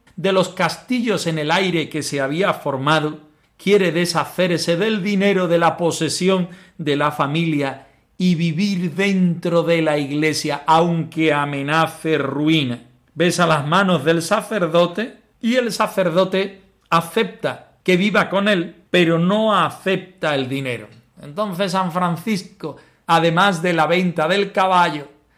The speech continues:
hace otro gesto conocido y reconocido por la familia franciscana, por la iglesia en general, que fue tirar el vil metal por la ventana y no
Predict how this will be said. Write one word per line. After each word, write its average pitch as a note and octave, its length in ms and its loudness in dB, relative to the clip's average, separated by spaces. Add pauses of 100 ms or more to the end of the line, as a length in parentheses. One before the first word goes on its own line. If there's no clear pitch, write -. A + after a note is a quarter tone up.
(280)
hace F#3 380 0
otro F#3+ 420 0
gesto - 1120 -4
conocido E3 840 0
y C#3+ 120 -4
reconocido D3 1160 -4 (200)
por D#3 180 -2
la C#3+ 120 0
familia D#3+ 500 -2
franciscana, E3 1300 -4 (220)
por D3 240 0
la C#3+ 280 0
iglesia C#3+ 680 -2
en C3 60 -12
general, D#3 760 -2 (220)
que D3+ 140 -2
fue E3 560 2 (200)
tirar D#3+ 680 2
el D#3 300 2
vil G3 460 2
metal D#3 760 -2 (140)
por F#3 240 4
la F3 160 2
ventana D#3+ 800 -2 (180)
y G3 180 0
no A3 540 -2